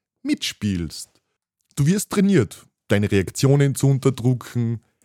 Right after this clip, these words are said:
nicht zu helfen, sondern zu dokumentieren, nicht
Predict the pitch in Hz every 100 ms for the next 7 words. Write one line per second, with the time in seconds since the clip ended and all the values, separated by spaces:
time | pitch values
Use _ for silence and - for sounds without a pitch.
0 | _ _ 131 190 - 196 110 123 - 170
1 | 180 170 _ _ - 107 110 120 - 107
2 | 98 - _ _ _ _ 113 - 104 98
3 | 92 175 190 95 80 76 _ _ _ _
4 | _ 135 240 -